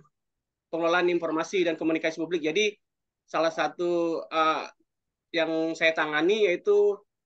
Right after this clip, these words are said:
eh, mengisi website kita, Pak. K-, kami Kominfo ada website. Jadi website itu isinya, eh, publikasi tentang,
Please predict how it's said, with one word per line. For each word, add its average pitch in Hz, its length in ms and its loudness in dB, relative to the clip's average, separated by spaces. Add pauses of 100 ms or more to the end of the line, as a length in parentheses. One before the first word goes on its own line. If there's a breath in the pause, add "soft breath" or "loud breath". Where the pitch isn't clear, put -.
(260)
eh, 175 320 4
mengisi 185 320 2
website 196 400 0
kita, 202 240 0
Pak. - 480 -10
K-, - 160 -10
kami 180 320 0
Kominfo 165 400 0
ada 147 320 2
website. - 480 -4
Jadi 185 400 -2 (400)
website 151 400 -4
itu 156 240 -4
isinya, 190 640 0 (480 soft breath)
eh, 165 360 2 (1040)
publikasi 180 880 0
tentang, 202 560 -2